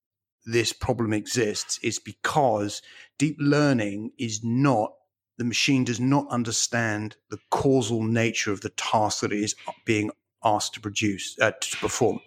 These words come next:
Uh, so, for example, if you've got a vehicle, if you're in the road in a vehicle and the vehicle's being driven by a deep learning algorithm, that vehicle does not know that it's on the road. All it does is it separates statistical characteristics in order to arrive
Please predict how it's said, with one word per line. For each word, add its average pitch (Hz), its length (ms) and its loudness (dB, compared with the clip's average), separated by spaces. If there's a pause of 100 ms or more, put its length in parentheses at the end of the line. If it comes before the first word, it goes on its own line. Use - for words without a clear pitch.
(520)
Uh, 120 120 4
so, 123 160 2
for 110 80 0
example, 120 340 4
if 107 60 -10
you've 123 100 -4
got 123 140 2
a 117 40 2
vehicle, 120 380 2
if 117 80 -2
you're 131 80 4
in 143 80 4
the 135 80 4
road 123 320 2
in 113 100 0
a 110 40 0
vehicle 107 500 0
and 104 80 -4
the 107 60 -6
vehicle's 110 420 -2
being 107 220 -4
driven 107 280 -4
by 107 160 2
a 101 40 -2
deep 117 260 -4
learning 107 280 -2
algorithm, 104 460 -4 (200)
that 147 260 0 (100)
vehicle 135 380 2
does 120 180 -4
not 127 300 2
know 127 340 2
that 107 120 0
it's 113 180 -2
on 107 140 -2
the 104 80 -4
road. 101 320 -2 (240)
All 160 220 6
it 156 140 -4
does 104 240 0
is 107 60 -6
it 113 100 -6
separates 117 680 0
statistical - 720 -2
characteristics - 1000 -2 (280)
in 113 180 -2
order 120 220 -2
to 110 220 -4
arrive 110 480 2